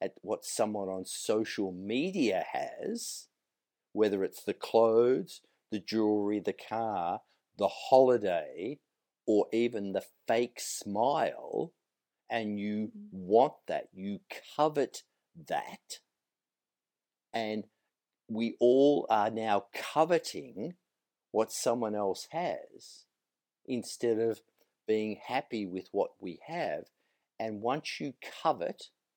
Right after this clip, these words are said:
Speaker 1: once you compare, you're on a fast track to unhappiness, an emptiness of
Speaker 2: Mm.
Speaker 1: your soul. And that's what wanting stuff, investing in stuff as the source of happiness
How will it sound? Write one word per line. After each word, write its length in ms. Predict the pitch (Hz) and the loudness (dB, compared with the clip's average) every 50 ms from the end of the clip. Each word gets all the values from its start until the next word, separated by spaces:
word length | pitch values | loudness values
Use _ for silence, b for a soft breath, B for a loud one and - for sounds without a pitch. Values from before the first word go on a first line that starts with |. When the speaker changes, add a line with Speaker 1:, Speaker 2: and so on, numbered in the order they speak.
| _ _ _ - | _ _ _ -6
Speaker 1:
once 320 | 123 139 147 - - - | -6 -6 -4 -6 -6 -4
you 100 | 147 131 | -4 -6
compare, 1160 | - - - 127 101 - _ - - _ - 156 175 190 185 165 - - - - - 190 - _ _ _ _ _ _ _ _ _ _ _ _ _ _ _ _ _ _ _ _ _ _ _ _ _ _ _ _ _ _ _ _ _ _ _ _ _ _ _ _ _ _ _ | -6 -8 -10 -10 -10 -10 _ -20 -14 _ 0 2 2 4 4 2 2 0 -2 -4 -8 -8 -10 _ _ _ _ _ _ _ _ _ _ _ _ _ _ _ _ _ _ _ _ _ _ _ _ _ _ _ _ _ _ _ _ _ _ _ _ _ _ _ _ _ _ _
you're 180 | - 98 101 95 | -6 -2 0 0
on 100 | 92 92 | 0 -2
a 60 | 85 | -4
fast 440 | - - 98 92 101 113 - - - | -4 0 2 2 2 2 0 -4 -8
track 240 | - 110 - - - | -4 -4 -4 -4 -4
to 100 | - 92 | -10 -8
unhappiness, 720 | 92 92 - 80 - - - 80 67 - _ - - - _ _ _ _ _ _ - | -8 -8 -8 -8 -8 -8 -10 -16 -16 -16 _ -20 -20 -20 _ _ _ _ _ _ -12
an 120 | 90 90 - - | -12 -12 -8 -4
emptiness 600 | 107 107 101 - - 110 107 98 92 92 - - | -4 -4 -4 -6 -8 -6 -6 -4 -4 -6 -6 -8
of 60 | 92 90 | -10 -8
Speaker 2:
Mm. 40 | |
Speaker 1:
your 140 | 90 85 82 | -8 -8 -8
soul. 640 | - - - 95 90 87 76 - - - - - _ _ _ _ _ _ _ _ _ _ _ - | -8 -8 -6 -4 -2 -2 -4 -6 -8 -12 -16 -20 _ _ _ _ _ _ _ _ _ _ _ -4
And 220 | 107 101 95 90 | -4 -4 -2 0
that's 320 | 95 98 113 - - - - | 0 0 -2 -2 -8 -12 -4
what 320 | - 98 92 95 90 - - _ _ _ _ _ _ _ _ _ _ | 0 2 4 4 4 2 -2 _ _ _ _ _ _ _ _ _ _
wanting 540 | 85 82 87 95 98 107 110 - 120 104 95 | -10 -4 0 0 0 0 -2 -4 -6 -6 -8
stuff, 440 | - - - - 98 90 85 - _ - | -8 -10 -6 -4 -2 -2 -4 -6 _ -16
investing 640 | 113 98 87 80 - 104 98 - - - 95 92 92 | -16 -14 -10 -4 -2 -2 -2 -4 -6 -10 -8 -8 -8
in 120 | 87 85 | -8 -8
stuff 720 | - - - - - 143 147 156 - - - - - - _ _ _ _ _ _ 98 | -10 -10 -10 -6 0 0 0 0 0 -4 -8 -14 -20 -20 _ _ _ _ _ _ -10
as 160 | 95 90 - | -10 -8 -8
the 100 | 95 90 | -10 -10
source 380 | - - 104 98 90 87 - | -8 -4 -4 -4 -4 -4 -8
of 80 | 95 87 | -12 -12
happiness 680 | - - - - - _ 92 85 87 90 90 - - | -12 -16 -16 -18 -20 _ -16 -12 -8 -8 -10 -10 -12